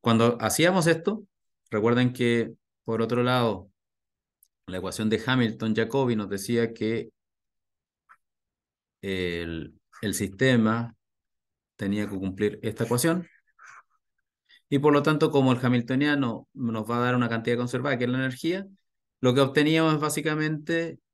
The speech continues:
el hamiltoniano evaluado en la derivada de W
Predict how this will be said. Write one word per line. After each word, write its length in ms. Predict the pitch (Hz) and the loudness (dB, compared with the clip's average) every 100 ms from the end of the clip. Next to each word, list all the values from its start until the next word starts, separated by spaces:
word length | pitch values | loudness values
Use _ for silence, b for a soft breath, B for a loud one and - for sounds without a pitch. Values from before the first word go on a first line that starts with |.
| _ _ - | _ _ -6
el 260 | 127 123 123 | -2 -2 -2
hamiltoniano 960 | 127 123 117 - 127 151 151 104 82 - | 0 0 0 0 0 2 2 0 -4 -14
evaluado 720 | - 107 104 110 131 127 110 101 | -8 -4 -2 2 4 4 2 0
en 320 | 101 92 95 - | -4 -8 -14 -14
la 340 | 101 92 92 | -10 -8 -4
derivada 580 | 92 92 98 120 123 127 | -4 -2 0 2 2 2
de 100 | 127 | 0
W 640 | 131 127 127 139 131 - | 0 0 0 0 -2 -6